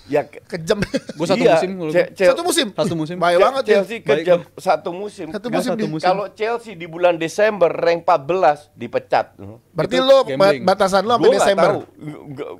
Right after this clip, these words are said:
Speaker 1: Desember minimal dia harus gini.
Speaker 3: Hmm.
Speaker 1: Desember Chelsea harus bermain dengan pattern yang jelas.
Speaker 2: Hmm.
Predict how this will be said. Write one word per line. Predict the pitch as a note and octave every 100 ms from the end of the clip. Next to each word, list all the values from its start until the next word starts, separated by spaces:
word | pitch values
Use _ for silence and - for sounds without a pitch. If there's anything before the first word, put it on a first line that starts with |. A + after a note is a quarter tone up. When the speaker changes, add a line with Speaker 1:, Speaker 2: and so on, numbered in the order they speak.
| _ D#3+ D3
Speaker 1:
Desember | C3+ E3+ F3+ F3+ G#3+ A3
minimal | F#3+ E3 D#3+ G3+
dia | D#3+ E3 G3
harus | E3 - - _ _ _ _ _ _ _ _ _ _ _
gini. | C3 B2+ F#2+
Speaker 3:
Hmm. | A#2 A#2
Speaker 1:
Desember | A2+ E3 D#3+ A3+ A#3 E3 E3 E3+ _
Chelsea | - E3+ D#3+ E3+
harus | G#3 D#3+ E3 - -
bermain | B2 C3+ C#3 D#3+
dengan | D#3 C#3 C#3 C3+ C3+ C3 - _ _ _ _ _ _ -
pattern | D#3+ D#3 - D3+ D3+ A2+
yang | C#3+ C3
jelas. | A#2 A#2+ E2+ -
Speaker 2:
Hmm. | D3+ C#3+